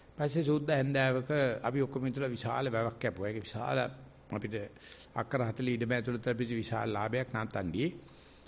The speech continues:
වැව කපලා ඒ වැල්ලේ වාඩි වෙනවා. හරියට මහන්සි වුණා ඒකට. මගේම වැඩක් විදියට.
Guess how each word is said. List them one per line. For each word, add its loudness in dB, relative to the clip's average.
වැව 0
කපලා 0
ඒ 6
වැල්ලේ 4
වාඩි 4
වෙනවා. 2
හරියට 0
මහන්සි 4
වුණා 2
ඒකට. -8
මගේම 2
වැඩක් 2
විදියට. -10